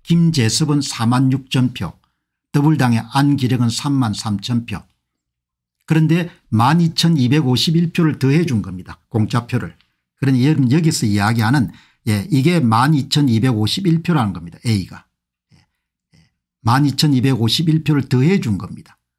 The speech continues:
예. 더해 주니까 여러분들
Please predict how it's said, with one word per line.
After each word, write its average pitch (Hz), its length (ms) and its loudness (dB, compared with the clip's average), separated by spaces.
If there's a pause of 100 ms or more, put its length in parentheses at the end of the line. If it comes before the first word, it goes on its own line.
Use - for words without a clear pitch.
(100)
예. - 100 -20 (320)
더해 131 300 2
주니까 135 540 0 (360)
여러분들 120 640 0